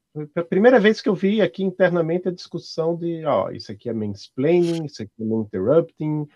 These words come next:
como é que isso acontece, mostrou um ótimo curso. Da Sil-, eu não me lembro se esse curso foi a Silvia somente ou se foi a Silvia e a Rita, porque elas fazem muitas coisas juntas,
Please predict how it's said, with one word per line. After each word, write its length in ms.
como 160
é 60
que 80
isso 100
acontece, 580
mostrou 340
um 540
ótimo 400
curso. 320
Da 80
Sil-, 320
eu 80
não 80
me 80
lembro 180
se 140
esse 160
curso 260
foi 140
a 60
Silvia 380
somente 440
ou 60
se 100
foi 80
a 60
Silvia 400
e 20
a 60
Rita, 260
porque 160
elas 320
fazem 220
muitas 340
coisas 380
juntas, 260